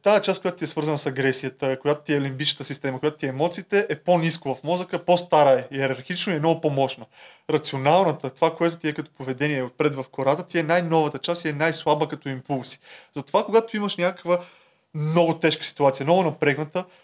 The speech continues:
почти винаги емоционалната част ще взима превес. И до някъде това е частта, която те дефинира и тебе като поведение, като човек, какъв би бил ти в тегавите ситуации, в наистина, когато трябва да бъдеш машкар, когато трябва да се държиш правилно или когато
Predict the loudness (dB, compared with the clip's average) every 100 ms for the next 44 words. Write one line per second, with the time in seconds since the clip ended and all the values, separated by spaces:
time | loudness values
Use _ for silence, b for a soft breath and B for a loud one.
0 | b -8 -6 -2 4 4 4 2 0 0
1 | 4 4 4 0 -2 -2 0 0 0 -2
2 | -2 -4 -10 _ b b b b b -4
3 | -2 0 0 2 2 2 -2 -6 -4 2
4 | 4 4 0 -4 -4 0 0 0 -4 -6
5 | -6 -6 0 2 2 0 0 2 2 -2
6 | -6 -4 -4 -6 _ _ -6 -4 0 2
7 | 2 0 -4 -16 -6 -4 -4 -4 -4 -2
8 | -2 -2 0 -2 -2 -4 -4 -8 _ _
9 | _ 2 4 4 2 -2 0 0 0 -4
10 | -6 -10 _ -8 -2 -2 -2 -2 0 2
11 | 4 4 4 2 0 -6 -6 -6 -2 0
12 | 2 0 0 -2 -2 -8 -4 0 2 2
13 | -2 -2 -4